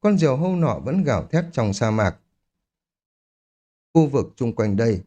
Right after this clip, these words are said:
vẫn phải dựa vào ta. Tiểu Hắc cười lạnh gầm lên. Thần tử của Hắc Ám thần tộc. À, thần giáo ở đây, nghiệt chướng phương nào, mau cút ra đây. Ang! Tiếng kêu thê lương vang lên, con diều hâu giãy giụa đứng dậy ý đồ muốn bay lên,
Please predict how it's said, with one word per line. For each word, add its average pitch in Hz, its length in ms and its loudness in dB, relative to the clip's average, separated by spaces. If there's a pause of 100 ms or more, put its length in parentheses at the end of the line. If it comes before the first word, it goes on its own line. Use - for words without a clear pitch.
vẫn 190 200 0
phải 101 160 0
dựa 98 220 -2
vào 90 160 -2
ta. 110 320 -2 (340)
Tiểu 113 160 2
Hắc 202 160 0 (100)
cười 95 200 0
lạnh 107 280 -2
gầm 87 200 -2
lên. 107 280 0 (500)
Thần 135 160 2
tử 120 240 0
của 120 140 -4
Hắc 185 160 -6
Ám 117 220 0
thần 98 240 0
tộc. 104 260 -4 (840)
À, 131 100 2
thần 107 240 0
giáo 127 240 2
ở 101 60 0
đây, 104 260 0 (160)
nghiệt 135 260 0
chướng 170 200 -2
phương 180 220 -2
nào, 104 340 -2
mau 110 200 0
cút 220 260 -4
ra 131 100 2
đây. 123 200 0 (600)
Ang! 143 400 0 (520)
Tiếng 180 200 2
kêu 185 180 0
thê 185 220 -2
lương 180 240 0
vang 170 260 0
lên, 170 300 0
con 165 140 0
diều 90 140 0
hâu 104 240 0
giãy 135 200 -2
giụa 160 260 2
đứng 165 200 -2
dậy 135 260 0
ý 151 160 -2
đồ 107 240 0
muốn 110 260 -2
bay 120 160 2
lên, 113 300 0